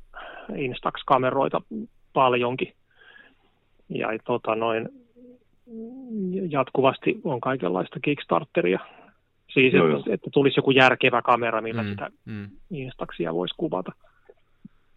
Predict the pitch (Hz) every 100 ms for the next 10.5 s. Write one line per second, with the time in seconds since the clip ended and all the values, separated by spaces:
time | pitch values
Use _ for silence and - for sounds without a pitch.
0 | _ _ _ _ _ _ 196 - - -
1 | - - - 185 143 139 135 135 131 -
2 | 127 - _ _ _ _ _ 139 127 127
3 | 131 135 143 - - - - - - 143
4 | 127 120 113 139 120 120 123 123 120 117
5 | 120 131 - _ _ _ _ _ _ _
6 | _ _ _ _ _ _ _ 127 113 117
7 | - - 98 165 - - - 165 170 185
8 | 165 151 147 135 127 123 - _ _ _
9 | _ _ _ _ _ _ _ - 135 120
10 | 127 123 123 120